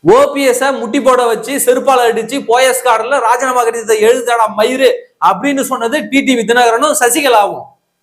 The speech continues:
அப்ப இவங்களே மாத்தி மாத்தி இவங்களை நீக்கினாதான் நான் உள்ள வருவேன்னு சொல்லிட்டு இன்னைக்கு பழிய தூக்கி எடப்பாடி மேல போடுறது. எடப்பாடி தான் எங்களை கட்சி நீக்கினாரு, இந்த பிளவுக்கு காரணம் எடப்பாடி தானே.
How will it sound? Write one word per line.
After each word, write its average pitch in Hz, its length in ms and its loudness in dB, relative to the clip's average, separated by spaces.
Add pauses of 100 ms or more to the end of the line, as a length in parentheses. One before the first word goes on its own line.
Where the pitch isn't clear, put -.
(440)
அப்ப 254 220 2
இவங்களே 320 600 4
மாத்தி 277 460 -4
மாத்தி 285 260 -2
இவங்களை 254 160 0
நீக்கினாதான் 269 440 0
நான் 240 180 0
உள்ள 247 260 2
வருவேன்னு 220 180 -2
சொல்லிட்டு 180 500 -2 (220)
இன்னைக்கு 262 400 2
பழிய 285 300 0
தூக்கி 262 180 -2
எடப்பாடி 254 280 0
மேல 208 140 -2
போடுறது. 165 340 -8 (420)
எடப்பாடி 262 280 2
தான் 240 160 -2
எங்களை 196 260 -4
கட்சி 190 260 -4
நீக்கினாரு, 151 500 -2 (200)
இந்த 240 220 2
பிளவுக்கு 277 300 2
காரணம் 208 400 0
எடப்பாடி 208 240 -2
தானே. 165 200 -6